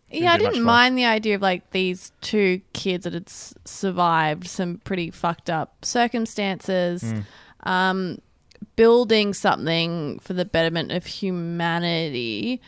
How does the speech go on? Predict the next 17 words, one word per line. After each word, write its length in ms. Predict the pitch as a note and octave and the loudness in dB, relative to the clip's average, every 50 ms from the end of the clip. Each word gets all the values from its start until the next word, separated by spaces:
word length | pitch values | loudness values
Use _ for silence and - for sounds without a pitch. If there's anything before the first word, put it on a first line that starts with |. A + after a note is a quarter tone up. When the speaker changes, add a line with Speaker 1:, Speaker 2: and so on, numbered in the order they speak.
| - - - - _ _ _ _ _ | -20 -20 -20 -20 _ _ _ _ _
Speaker 1:
and 320 | - - F3+ F#3 F#3+ G3 F#3+ | -4 -2 0 0 2 2 0
that 160 | - - F#3+ | 0 0 0
one 240 | F#3 F3+ F#3 F#3 F#3 | 0 0 0 2 0
of 160 | F#3 F3 - | -2 -2 -2
them 560 | - F3 F3 F3 E3 E3 E3+ E3+ D#3+ B2 - - - - _ _ _ _ | -2 0 0 0 0 -2 -4 -4 -6 -8 -10 -12 -18 -20 _ _ _ _
does 340 | - F#3 F3+ F3+ F3+ F3 - | 2 4 4 4 4 2 -2
have, 420 | - F#3 F#3 E3+ E3 D#3+ D#3+ - | -2 -2 0 2 2 0 -2 -2
like, 300 | - E3+ E3 - - - - _ _ _ _ _ _ _ _ _ _ - | -2 -2 -2 -2 -6 -14 -20 _ _ _ _ _ _ _ _ _ _ -10
mental 560 | - F#3 G3 F#3+ F#3 F#3 - F#3+ F3+ F3 - - | -4 -2 0 0 0 0 -2 -2 -2 -2 -2 -4
illness. 640 | - C#3+ E3 G3 C4 F4 A#4+ A4+ - - - - - - | -4 -4 -2 0 0 0 0 -2 -4 -8 -12 -12 -2 0
Like, 220 | A3 G#3+ - - - _ _ - | 0 0 0 -2 -10 _ _ -4
you 100 | A3+ G#3+ | 0 2
know, 220 | F#3 F3 F3+ G3 - _ _ | 2 2 2 0 -4 _ _
that 220 | - B3 - - - | 2 2 2 2 -4
could 360 | - - A#3+ A#3 A3+ G#3+ - | -4 0 0 0 0 0 -2
be 240 | - G#3 G3+ - G3+ | -2 0 0 0 0
interesting, 680 | G3+ G#3 - A3 A3 - - A3+ A3+ A#3 A#3 A3+ A3+ | 0 0 0 0 -2 0 -2 0 0 0 0 -2 -2